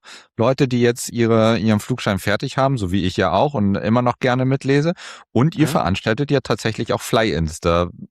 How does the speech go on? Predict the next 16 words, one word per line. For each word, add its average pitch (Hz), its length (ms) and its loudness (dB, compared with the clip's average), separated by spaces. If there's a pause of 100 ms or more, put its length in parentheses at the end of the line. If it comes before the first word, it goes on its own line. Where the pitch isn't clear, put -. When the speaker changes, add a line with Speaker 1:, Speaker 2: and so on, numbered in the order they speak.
(100)
Speaker 1:
müssen 135 360 2
ja 113 320 4 (400)
<laughs> - 500 -10
per 123 140 2
Definition 123 580 4
Leute 123 340 4
reinfliegen, 135 520 2
das 135 140 2
heißt, 123 200 0
die 123 40 0
müssen 117 220 2
irgendwie 135 220 2
einen 147 80 4
Schein 110 320 2
haben. 80 300 0 (580)
Ähm, 98 480 2